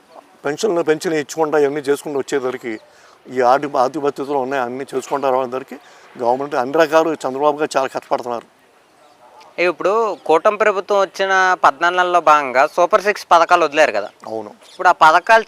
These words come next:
Speaker 2: చాలా మందికి అందట్లేదు అన్న వ్యాఖ్యలు వస్తున్నాయి.
Speaker 1: మన గవర్నమెంట్ వచ్చి పద్నాలుగు నెలల్లో ఇంత ఆర్థిక సంక్షోభంలో ఉంటే ఒకేసారి నెల, రెండు నెలలు అలా చేసేయగలుగుతారు? ఒక్కొక్కటి, ఒక్కొక్కటి చేసి చేయగలుగుతున్నారు.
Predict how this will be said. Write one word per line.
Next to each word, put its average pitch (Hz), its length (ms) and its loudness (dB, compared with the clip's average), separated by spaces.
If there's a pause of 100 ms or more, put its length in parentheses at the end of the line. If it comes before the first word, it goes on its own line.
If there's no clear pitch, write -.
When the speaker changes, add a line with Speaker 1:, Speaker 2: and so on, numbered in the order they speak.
Speaker 2:
చాలా 180 240 8
మందికి 202 340 0
అందట్లేదు 180 760 0 (120)
అన్న 151 180 2
వ్యాఖ్యలు 170 420 2
వస్తున్నాయి. 117 400 -4
Speaker 1:
మన 110 140 -8 (120)
గవర్నమెంట్ 156 360 -8
వచ్చి - 180 -10
పద్నాలుగు 117 360 -6
నెలల్లో 147 300 -8
ఇంత 135 200 -10
ఆర్థిక 143 300 -4
సంక్షోభంలో 160 540 -2
ఉంటే 123 380 -6 (440)
ఒకేసారి 196 600 2
నెల, 139 220 2
రెండు 175 260 0
నెలలు 180 140 2
అలా 160 240 0
చేసేయగలుగుతారు? 160 720 -4 (320)
ఒక్కొక్కటి, 185 320 2
ఒక్కొక్కటి 190 320 -2
చేసి 160 180 -2
చేయగలుగుతున్నారు. 156 580 -4